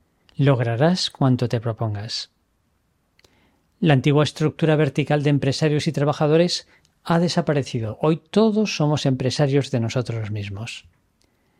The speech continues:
Esto empuja a una autoexplotación inconsciente e ilimitada, y cuando fracasamos, en lugar de volvernos contra el sistema, nos culpamos a nosotros mismos.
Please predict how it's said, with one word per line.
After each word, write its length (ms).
Esto 240
empuja 420
a 60
una 240
autoexplotación 1300
inconsciente 800
e 160
ilimitada, 680
y 100
cuando 240
fracasamos, 760
en 120
lugar 260
de 80
volvernos 540
contra 260
el 100
sistema, 420
nos 180
culpamos 540
a 40
nosotros 520
mismos. 480